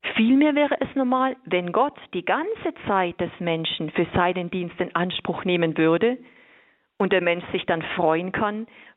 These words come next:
falls denn einmal eine Stunde zu seiner eigenen Verfügung frei bleibt. Soweit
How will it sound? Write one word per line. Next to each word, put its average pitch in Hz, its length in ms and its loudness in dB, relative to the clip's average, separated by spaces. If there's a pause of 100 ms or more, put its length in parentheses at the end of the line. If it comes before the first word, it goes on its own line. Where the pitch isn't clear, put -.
(100)
falls 220 260 0
denn 226 160 -2
einmal 196 380 -2
eine 180 280 0
Stunde 262 680 -2
zu 196 80 -2
seiner 180 360 -2
eigenen 175 380 0
Verfügung 214 540 -2
frei 262 400 0
bleibt. 160 440 -4 (1400)
Soweit 185 340 2